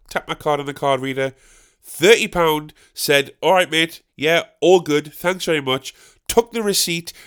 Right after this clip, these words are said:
and scoot, scoot, got the fuck out of there. I have no idea if that's what the guy wanted us to do. Did he want us to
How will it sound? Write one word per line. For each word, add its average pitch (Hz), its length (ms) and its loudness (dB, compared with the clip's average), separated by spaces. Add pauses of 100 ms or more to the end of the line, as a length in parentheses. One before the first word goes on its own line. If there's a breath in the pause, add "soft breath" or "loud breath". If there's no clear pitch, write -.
and 127 200 -6
scoot, - 320 -4
scoot, 156 760 -8
got 147 160 -6
the 135 80 -12
fuck 123 160 -4
out 120 120 0
of 117 40 0
there. 123 160 0
I 147 60 6
have 165 280 2
no 226 280 2
idea 208 480 4
if 151 60 -2
that's 160 180 -4
what 160 100 -2
the 131 80 -8
guy 127 160 2
wanted 208 300 -2
us 220 100 -8
to 226 80 -6
do. 320 280 -6 (600 soft breath)
Did 139 120 -4
he 147 100 -4
want 151 360 2
us 147 200 -4
to 123 420 0